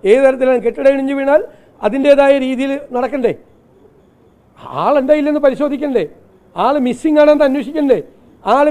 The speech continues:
മിസ്സിംഗ് ആണെന്ന് അറിഞ്ഞിട്ടും രക്ഷാപ്രവർത്തനം നടത്തിയില്ല. എത്ര മണിക്കൂർ കഴിഞ്ഞിട്ടാണ് നടത്തിയത്?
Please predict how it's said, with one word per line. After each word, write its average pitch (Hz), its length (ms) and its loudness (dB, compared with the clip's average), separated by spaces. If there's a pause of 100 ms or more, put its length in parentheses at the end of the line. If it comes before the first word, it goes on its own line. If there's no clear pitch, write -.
മിസ്സിംഗ് 285 360 -2
ആണെന്ന് 277 300 0
അറിഞ്ഞിട്ടും 240 420 -2 (560)
രക്ഷാപ്രവർത്തനം 262 760 0
നടത്തിയില്ല. 247 420 -4
എത്ര - 180 -6 (440)
മണിക്കൂർ 247 360 -2
കഴിഞ്ഞിട്ടാണ് 254 440 2
നടത്തിയത്? 240 360 -6